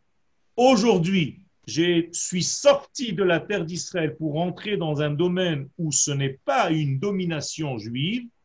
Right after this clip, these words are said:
et en réalité, j'ai fait de la Avodah Zara et j'ai servi un autre Dieu. <laughs>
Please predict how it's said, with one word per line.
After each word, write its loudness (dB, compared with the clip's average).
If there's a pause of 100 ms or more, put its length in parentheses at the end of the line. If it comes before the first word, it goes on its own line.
(920)
et 2
en 0
réalité, 4
j'ai 0 (100)
fait 6
de 2
la 2
Avodah 2
Zara 0
et 2
j'ai -2
servi -2
un -2
autre -4
Dieu. -10 (1080)
<laughs> -